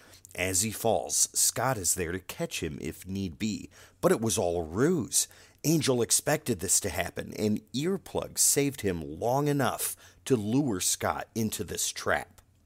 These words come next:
Colossus takes the charge now, trying to save Scott from the grip of Angel,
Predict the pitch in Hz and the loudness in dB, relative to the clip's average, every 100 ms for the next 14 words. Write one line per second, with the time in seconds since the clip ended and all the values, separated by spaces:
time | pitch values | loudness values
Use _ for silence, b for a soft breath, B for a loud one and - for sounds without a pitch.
0 | _ _ - 107 95 113 151 - 82 - | _ _ 0 2 6 6 6 4 2 0
1 | - 87 - - 82 87 78 67 - 85 | 0 0 0 -2 -4 -2 -2 -2 -6 -6
2 | 53 - - 123 139 139 131 117 117 98 | -6 -8 -6 -2 0 0 0 2 4 4
3 | 85 - 101 95 - 104 92 82 71 90 | 6 6 4 2 0 -4 -2 -4 -4 -4
4 | - 78 80 95 87 64 52 | -4 -4 -2 -2 -4 -8 -14